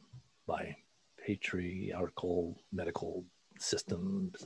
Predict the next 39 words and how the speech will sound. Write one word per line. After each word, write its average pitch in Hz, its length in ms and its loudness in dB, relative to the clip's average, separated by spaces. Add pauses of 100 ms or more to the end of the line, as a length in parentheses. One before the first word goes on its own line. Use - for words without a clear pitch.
(140)
thinking 85 460 2
that - 140 -4
says, - 280 -2 (680)
"Oh, 113 160 12
well, 78 360 2 (500)
that's 104 220 10
just - 240 0
in 85 80 0
your 180 200 2
head." - 320 0 (420)
<laughs> - 0 - (200)
You 135 180 8
know? 107 140 8
So, 98 400 12 (600)
um, 95 360 10 (140)
we're 101 180 12
gonna, 98 380 10 (120)
this, 98 300 0
this 104 140 0
story 90 340 4
will 82 80 -8
eventually 85 360 -4
be 87 160 -6
linked 87 160 -10
to 95 80 -10
a 92 60 -10
class, 90 440 -4
and 87 80 -12 (420)
we're 120 80 0
gonna 101 200 0
open 95 300 -6
it 90 120 -8 (380)
for - 160 -14
free, 90 460 -6 (260)
but 80 180 -8 (120)
with, 82 200 -6 (400)
um, 98 120 -12 (100)
optional - 360 -6
donations. - 680 -10